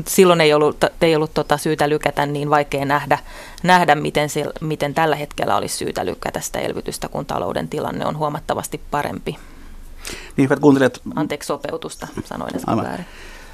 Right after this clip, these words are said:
Speaker 2: Kuuntelette siis Mikä maksaa -ohjelmaa, jossa talouspolitiikan arviointineuvoston puheenjohtaja Roope Uusitalo ja, ja neuvoston jäsen Kaisa Kotakorpi ruotivat, ruotivat mennyttä vuotta. Ja,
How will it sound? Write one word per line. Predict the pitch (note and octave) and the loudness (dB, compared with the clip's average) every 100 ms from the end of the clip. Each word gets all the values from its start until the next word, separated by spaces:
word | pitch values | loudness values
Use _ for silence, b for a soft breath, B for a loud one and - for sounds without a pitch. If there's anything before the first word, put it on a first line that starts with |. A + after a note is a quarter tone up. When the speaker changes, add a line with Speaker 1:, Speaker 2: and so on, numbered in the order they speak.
| B - - - | B -20 -20 -10
Speaker 2:
Kuuntelette | - F3 D#3 D3+ | 2 4 6 4
siis | D3+ D3+ - F3 | 6 6 4 0
Mikä | F3 E3 | 2 4
maksaa | F#3+ - E3+ C#3+ D3+ | 4 4 6 8 6
-ohjelmaa, | D3 C#3 | 6 4
jossa | C3+ - C3+ - - A2+ B2 | 4 0 -6 -10 -8 -4 -2
talouspolitiikan | B2 C3+ B2+ A2 - - B2+ B2 B2 B2 A#2+ A2+ B B B B B B | 0 0 -2 -8 -12 -4 -2 -2 -4 2 2 2 B B B B B B
arviointineuvoston | - D3+ C#3 B2+ - C3 A#2 | 0 4 4 4 4 2 2
puheenjohtaja | - C#3+ C3 B2 C3+ B2 B B B B - | 2 4 4 2 0 0 B B B B -4
Roope | B2 A#2 | -2 0
Uusitalo | C3+ C#3+ - B2 | 0 -2 0 0
ja, | B2 A2+ B B B B B - | 2 0 B B B B B -6
ja | A2 | -2
neuvoston | B2 A#2 A#2+ | -2 0 0
jäsen | C3 B2 G#2+ - | 2 0 -4 -4
Kaisa | - B2+ - | -4 -4 -6
Kotakorpi | - - C3 B2 A2+ G#2 B B B B B B B B B - | -2 0 2 2 4 0 B B B B B B B B B 4
ruotivat, | C#3 C#3 C3+ C3 - B | 8 8 6 4 0 B
ruotivat | D#3 D3+ C3 D#3+ | 4 6 4 6
mennyttä | D#3 C#3+ B2+ B2 B2 | 6 6 4 2 2
vuotta. | D#3+ C#3 - C#3 | 2 2 4 4
Ja, | B2+ | 6